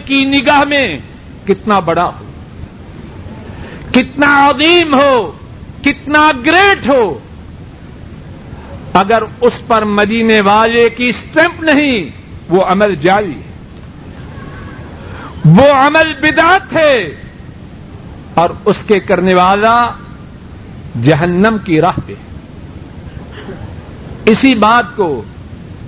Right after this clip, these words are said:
ذرا ایک مثال سے سمجھیے۔ یہ آپ کے ہاں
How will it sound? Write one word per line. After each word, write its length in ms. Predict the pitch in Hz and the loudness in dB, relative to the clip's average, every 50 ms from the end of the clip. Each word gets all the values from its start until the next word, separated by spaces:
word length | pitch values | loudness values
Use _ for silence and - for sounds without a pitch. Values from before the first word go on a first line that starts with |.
| - - 131 | -10 -2 2
ذرا 240 | 156 185 185 180 180 - | 2 4 4 2 2 2
ایک 200 | 196 185 180 185 - | 0 0 0 0 -2
مثال 440 | 170 175 175 - - 180 180 196 208 - | -2 -2 0 2 4 4 4 2 2 2
سے 100 | 214 196 | 0 0
سمجھیے۔ 520 | - - 156 143 117 - 98 - - - - - - - - - - - - - - - - - - - - - - - - - - - - - | 2 0 -4 -4 -6 -10 -12 -14 -14 -14 -16 -16 -16 -16 -18 -18 -18 -18 -18 -18 -18 -18 -18 -18 -18 -18 -18 -16 -16 -14 -14 -12 -12 -12 0 2
یہ 140 | 151 165 175 | 4 4 6
آپ 260 | 185 190 185 - - | 4 2 0 0 0
کے 120 | 208 185 | 0 2
ہاں 140 | 165 185 196 | 2 0 -2